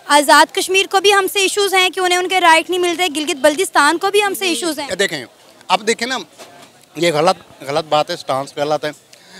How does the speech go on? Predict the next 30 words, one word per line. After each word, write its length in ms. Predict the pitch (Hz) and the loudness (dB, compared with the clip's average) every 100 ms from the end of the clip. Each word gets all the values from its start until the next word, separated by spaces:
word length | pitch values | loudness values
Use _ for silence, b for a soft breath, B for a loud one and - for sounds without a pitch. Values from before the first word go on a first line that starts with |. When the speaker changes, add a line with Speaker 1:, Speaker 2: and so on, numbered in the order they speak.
| 175 | -10
Speaker 2:
कि 100 | 156 | -2
right 280 | 156 156 160 | 0 0 0
नहीं 120 | 143 | -4
मिल 140 | 143 117 | -4 -4
रहा 200 | 104 107 | -6 -6
है। 60 | |
मैं, 640 | 104 127 147 156 147 156 139 | -6 -6 -4 -4 -6 -10 -6
मैं 380 | 147 151 147 143 | -4 -2 -4 -6
खुद 240 | - 131 | -8 -8
इस 120 | 135 - | -6 -2
बात 160 | 123 | -2
का 100 | - | -2
against 360 | 127 120 151 - | -6 -6 -10 -10
हूँ, 100 | 160 _ B B 185 165 | -12 _ B B -20 -10
Personally 260 | 139 - 147 | -8 -6 -6
तौर 140 | 135 | -4
पर 160 | 131 156 | -4 -4
right 300 | 131 139 - | -4 -4 -6
नहीं 140 | 131 | -10
मिल 120 | 120 104 | -10 -10
रहा 120 | 104 | -10
है। 80 | 98 _ 269 | -12 _ -6
अब 100 | - | -4
देखें 220 | 220 269 | -4 -6
ना, 60 | 277 | -8
एक 80 | - | -10
continuous 500 | - 185 196 208 - | -6 -6 -6 -8 -8
process 440 | - 160 - 151 | -2 -2 -2 -6
होता 260 | 123 - | -6 -4
है, 100 | 139 | -4